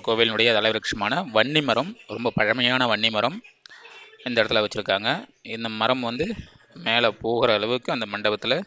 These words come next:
ஒரு வழி செஞ்சு மேல போற மாதிரி வச்சிருக்காங்க. அதே மாதிரி மேற்கூரையில, அ, ஓவியங்கள் வரைஞ்சு வச்சிருக்காங்க. அதுல,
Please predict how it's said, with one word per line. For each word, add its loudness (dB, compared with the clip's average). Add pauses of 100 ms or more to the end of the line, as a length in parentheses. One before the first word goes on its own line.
(340)
ஒரு -6 (520)
வழி -2
செஞ்சு -4
மேல 0 (480)
போற 0
மாதிரி -4
வச்சிருக்காங்க. -4 (1120)
அதே 4
மாதிரி 4
மேற்கூரையில, 6
அ, -2
ஓவியங்கள் 4 (180)
வரைஞ்சு -2
வச்சிருக்காங்க. -2
அதுல, 2